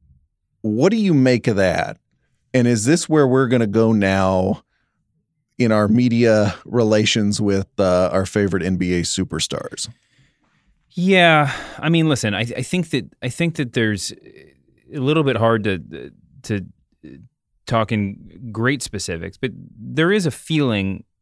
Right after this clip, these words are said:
Speaker 2: Well, first of all, this is what we're interested in, in the N B A right now. We've had this conversation before. Um, you know, the, the, the N B A games do, you know, fine ratings, but, but it's clear from,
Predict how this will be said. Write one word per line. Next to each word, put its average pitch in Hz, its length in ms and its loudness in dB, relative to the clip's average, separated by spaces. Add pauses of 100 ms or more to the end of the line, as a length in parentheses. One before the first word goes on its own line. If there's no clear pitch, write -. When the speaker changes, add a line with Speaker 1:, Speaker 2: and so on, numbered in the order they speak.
(240)
Speaker 2:
Well, 139 60 -8
first 214 240 0
of 143 60 2
all, 113 100 4
this 120 180 0
is 107 100 -4
what 110 160 -2
we're 107 120 -4
interested 92 360 -8
in, 82 320 -10
in 95 100 -6
the 95 120 -2
N 90 100 -4
B 87 160 -6
A 57 80 -6
right 69 160 -8
now. 65 180 -8
We've 98 240 -6
had 110 180 -2
this 95 100 -8
conversation 92 560 -8
before. - 500 -16 (180)
Um, 87 440 -6 (520)
you 104 100 -2
know, 85 280 -4
the, 85 140 -8
the, 95 400 -8 (360)
the 98 320 -4 (320)
N 120 220 -4
B 123 120 2
A 110 60 2
games 110 420 0
do, 98 320 -4
you 104 140 -4
know, 92 140 -2
fine 104 340 -2
ratings, 98 380 -2
but, 98 340 -4
but 98 120 -4
it's 90 200 -6
clear 107 360 -2
from, 90 380 -6